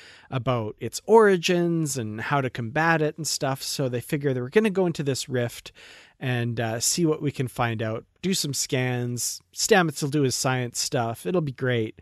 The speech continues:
We start with a bit of a discussion of previous journeys into subspace rifts, and Saru name drops the Enterprise and Voyager. So what did you make of this conversation? Because I've seen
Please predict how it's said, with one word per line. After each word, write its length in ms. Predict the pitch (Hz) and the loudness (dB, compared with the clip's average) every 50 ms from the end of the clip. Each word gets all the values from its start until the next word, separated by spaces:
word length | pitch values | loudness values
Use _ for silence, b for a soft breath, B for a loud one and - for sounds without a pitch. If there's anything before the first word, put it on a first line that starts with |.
| - - | -6 -2
We 120 | 175 151 | -2 0
start 500 | - - - - - 233 285 349 349 - | 0 0 -2 0 2 2 2 2 2 4
with 180 | 220 202 196 - | 4 4 4 4
a 80 | 196 | 2
bit 160 | 180 208 214 | 4 6 4
of 120 | 214 185 185 | 4 4 2
a 60 | 190 | 2
discussion 600 | 170 165 - - - 208 214 196 - - 202 180 | 0 0 -2 -2 0 0 2 2 4 4 2 2
of 260 | 160 160 151 - - - | 2 0 -2 -2 -2 -12
previous 600 | - - 202 214 208 196 202 196 180 165 - - - | -8 -2 -2 0 0 0 2 2 2 2 2 -2 -2
journeys 580 | - 196 208 208 196 180 175 170 165 160 - | 0 2 2 2 2 2 2 2 2 2 0
into 300 | - 190 180 165 175 170 | -2 -2 -2 0 0 0
subspace 760 | 160 - - 170 156 147 - - - - 160 147 143 - - 160 | 0 0 0 0 0 -2 -4 -6 -2 0 0 0 0 -2 -2 -2
rifts, 680 | 165 202 226 175 131 127 - - - - - - - B B B B B B B B B - | 0 2 2 2 2 0 -4 -8 -10 -6 -6 -6 -6 B B B B B B B B B -2
and 260 | 165 170 170 165 151 | 2 2 2 2 2
Saru 500 | - - - 175 170 180 208 233 240 233 | 0 0 2 2 4 6 6 6 6 4
name 300 | 202 185 180 190 196 180 | 4 4 4 2 2 2
drops 480 | 180 185 185 180 180 - - - - - | 2 2 4 4 2 2 -2 -4 -4 -4
the 260 | 175 147 160 160 - 165 | -4 -6 -6 -6 -4 -4
Enterprise 760 | 165 160 208 185 170 - - 185 175 175 175 175 170 165 - | -2 0 0 0 0 0 0 2 2 4 4 4 4 2 0
and 240 | - 160 147 143 127 | -2 -2 -2 -2 -2
Voyager. 840 | 120 123 139 165 180 180 160 143 131 - 123 117 101 98 110 - B B B B B B B B B B | -2 -2 0 2 4 4 4 2 2 -2 -4 -4 -4 -6 -8 -10 B B B B B B B B B B
So 320 | - - - - 220 214 | -2 0 4 6 6 4
what 300 | 202 196 170 180 220 240 | 4 2 4 4 4 4
did 220 | 330 339 - - | 4 2 2 6
you 100 | 359 339 | 6 6
make 480 | 302 233 202 196 208 214 220 - - - | 6 4 2 2 2 2 2 0 -4 -6
of 200 | - 185 156 156 | -4 -4 -2 0
this 180 | 165 170 160 - | 0 0 0 0
conversation? 880 | - - 175 165 156 156 156 143 - - 147 143 135 - - 113 104 107 | 0 0 0 0 0 0 -2 0 2 2 2 2 2 0 -2 -2 -4 -4
Because 320 | 123 - - 160 147 143 | -6 -4 -2 -2 0 0
I've 140 | 151 147 - | 0 0 0
seen 420 | - - - 214 208 202 196 180 | -2 -2 -2 0 0 0 0 -2